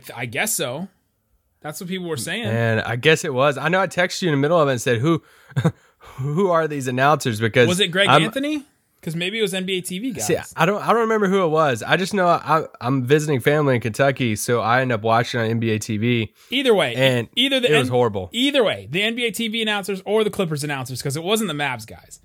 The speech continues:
Speaker 1: One of those two. It's worse if, it, if this is the N B A T V announcers. They named the player of the game Serge Ibaka.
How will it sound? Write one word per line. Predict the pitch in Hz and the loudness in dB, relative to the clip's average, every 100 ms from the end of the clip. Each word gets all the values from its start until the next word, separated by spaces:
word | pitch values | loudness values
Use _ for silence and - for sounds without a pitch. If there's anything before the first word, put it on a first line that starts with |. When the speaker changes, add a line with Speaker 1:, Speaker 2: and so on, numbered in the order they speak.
| _ _ _ _ _ _ _ | _ _ _ _ _ _ _
Speaker 1:
One | 143 214 311 | -4 2 4
of | 240 | 4
those | 170 139 | 2 0
two. | - 156 123 117 | -4 -4 -4 -6
It's | 180 175 | -8 -4
worse | 190 247 247 | 2 2 2
if, | 208 | 0
it, | 196 185 | -2 -2
if | 165 | -2
this | 170 | -4
is | 156 | -4
the | 165 | -4
N | 156 | -2
B | 156 | -4
A | 147 | -4
T | 147 147 | -4 -4
V | 151 | -2
announcers. | 135 110 104 98 - _ _ _ | -4 -6 -12 -16 -20 _ _ _
They | 180 | -4
named | 254 285 254 | 0 2 0
the | 226 | -2
player | - 214 240 | 0 4 6
of | 233 | 4
the | 185 | 0
game | 147 185 170 | -2 -2 -2
Serge | 131 - 190 202 165 | -4 -4 -2 -2 -4
Ibaka. | 131 147 156 127 90 | -4 -4 -4 -8 -14